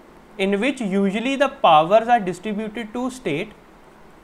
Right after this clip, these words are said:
and the shareholdings are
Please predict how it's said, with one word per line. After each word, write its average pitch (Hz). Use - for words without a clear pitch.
and 226
the 277
shareholdings 240
are 190